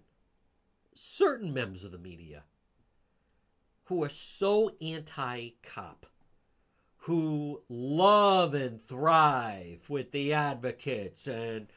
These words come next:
defund the police, and, uh,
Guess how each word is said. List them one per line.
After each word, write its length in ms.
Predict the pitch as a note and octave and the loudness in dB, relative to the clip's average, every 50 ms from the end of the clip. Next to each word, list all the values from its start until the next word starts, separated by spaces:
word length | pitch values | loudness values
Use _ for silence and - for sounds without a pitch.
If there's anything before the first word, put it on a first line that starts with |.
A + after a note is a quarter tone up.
| _ _ _ _ _ _ | _ _ _ _ _ _
defund 920 | F3+ A3+ B3 B3 A#3+ A#3 A3+ G#3+ - - A3+ A3+ G#3+ G#3+ G#3 G#3 G3+ F#3 | 0 2 2 2 2 2 0 -4 -2 2 4 4 4 4 4 2 2 4
the 160 | G3+ G3 F#3+ | 2 2 2
police, 760 | F#3+ - F3+ F#3 F#3 F3+ F#3+ F#3 F3 E3 D3+ B2+ - - - | -2 -4 -4 -2 0 0 2 2 2 0 -2 -6 -8 -10 -8
and, 180 | B2+ A#2 A2+ G#2+ _ _ _ _ _ _ _ _ _ _ _ | -8 -8 -10 -12 _ _ _ _ _ _ _ _ _ _ _
uh, 180 | C3+ C#3 C3+ C3 | -8 -8 -8 -8